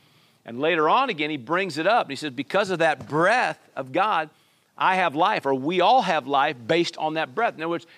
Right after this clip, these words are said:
we conduct life and live life, and we have understanding, we have wisdom and counsel because of that breath.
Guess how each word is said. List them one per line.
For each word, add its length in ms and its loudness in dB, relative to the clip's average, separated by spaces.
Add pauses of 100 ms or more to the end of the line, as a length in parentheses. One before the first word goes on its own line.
(140)
we 160 -4
conduct 500 -2
life 320 -2
and 120 -6
live 340 -4
life, 300 2
and 100 -6
we 80 -6
have 160 0
understanding, 880 -2
we 100 2
have 140 0
wisdom 480 0
and 120 -6
counsel 420 -4
because 360 -6
of 140 -8
that 260 -2
breath. 360 0